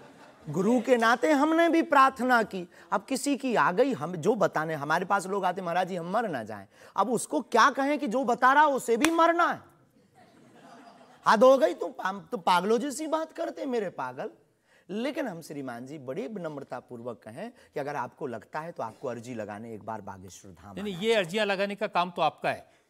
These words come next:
Speaker 2: मेरा नहीं है। और अंतर्राष्ट्रीय विषय पर अब टर्की में इतना बड़ा जलजला आया है, इतना बड़ा भूकंप आया है, हजारों लोग मर गए हैं, तो कुछ आपको अर्जी लगानी चाहिए।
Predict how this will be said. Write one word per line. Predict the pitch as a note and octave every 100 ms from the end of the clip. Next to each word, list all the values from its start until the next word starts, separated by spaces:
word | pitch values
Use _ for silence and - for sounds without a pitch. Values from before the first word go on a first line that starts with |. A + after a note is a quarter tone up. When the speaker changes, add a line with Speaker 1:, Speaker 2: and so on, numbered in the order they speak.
| -
Speaker 2:
मेरा | E3 F#3
नहीं | F#3+ G3
है। | E3 - _ _ _ -
और | F3 - _ -
अंतर्राष्ट्रीय | D#3+ C#3+ G3+ G3+ F#3+ - G3
विषय | F3 - F3
पर | F3 E3+ - _ _ D#3+
अब | - _
टर्की | E3 D#3 - G3+
में | F#3
इतना | D#3+ - G3 G3 D#3+
बड़ा | D3 D#3+ F3 D#3 - _ _ _ _ _ C#3+
जलजला | D3 C3+ D3+ C3+
आया | C#3+ B2
है, | B2+
इतना | B2+ E3+
बड़ा | C#3+ D3+
भूकंप | B2 B2 D3+ - C3
आया | C3
है, | C3+ A#2
हजारों | A2 C#3 D#3+ C#3+
लोग | C#3 B2
मर | B2+
गए | C3 B2+
हैं, | A#2+ C#3+ _ _ _ -
तो | F#3
कुछ | - - - _ _ _ _ _ _ -
आपको | B2 -
अर्जी | D#3 C#3 E3+
लगानी | D3+ D3+ D#3+
चाहिए। | F3 D#3+ D#3